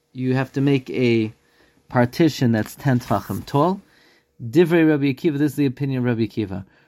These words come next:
Rabbi Yehuda ben Bava, Omer, Yehuda ben Bava says, "Ein oisen pasin ela lebe'er haram belvad." You can only make these boards for a well of a tzibur. The lashar, and for everything else, for a pit of a rabbim,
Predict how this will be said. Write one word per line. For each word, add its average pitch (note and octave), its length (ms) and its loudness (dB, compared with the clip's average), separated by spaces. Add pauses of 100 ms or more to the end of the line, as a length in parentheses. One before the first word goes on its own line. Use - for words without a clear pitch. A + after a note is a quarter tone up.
(160)
Rabbi A#2 120 -2
Yehuda D3 260 4
ben C#3 200 0
Bava, E3 400 0
Omer, B2+ 240 0
Yehuda D3+ 140 0
ben C#3 180 -2
Bava D#3+ 240 -2
says, B2 280 -8
"Ein D3+ 140 -2
oisen C3+ 420 -4
pasin C3+ 360 -2
ela B2 380 2
lebe'er C3 480 0
haram B2+ 320 2
belvad." G2+ 300 -2
You G2 60 -10
can G#2+ 120 -14
only C#3+ 240 -2
make C#3+ 220 -2
these B2+ 180 -4
boards C3+ 400 0 (320)
for D3+ 360 2
a B2+ 460 2 (280)
well E3+ 720 4 (480)
of C3+ 160 -4
a B2+ 60 -2
tzibur. G2 520 -6 (380)
The A#2 80 -6
lashar, D#3 580 2
and B2 160 -6
for B2 80 -8
everything C3+ 380 -2
else, D#3 220 -4
for A2 200 -8
a G#2 120 -6
pit - 360 0
of A#2+ 180 -6
a A#2+ 40 -2
rabbim, G2+ 400 -2